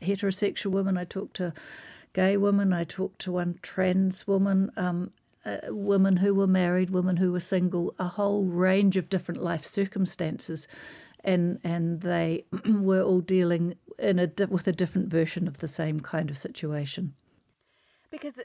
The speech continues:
Speaker 2: as well as talking about, um, being childless as a result of treatment not working, or you've mentioned perimenopause, there's obviously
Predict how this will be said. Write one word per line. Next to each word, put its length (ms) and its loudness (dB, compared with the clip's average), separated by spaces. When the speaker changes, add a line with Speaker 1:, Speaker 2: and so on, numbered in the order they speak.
Speaker 2:
as 200 -4
well 260 -2
as 100 -6
talking 440 -10
about, 560 -10
um, 500 -14
being 200 -10
childless 460 -10
as 120 -14
a 40 -14
result 340 -10
of 100 -20
treatment 540 -14
not 220 -14
working, 880 -10
or 480 -10
you've 340 -20
mentioned 520 -16
perimenopause, 840 -14
there's 240 -16
obviously 640 -10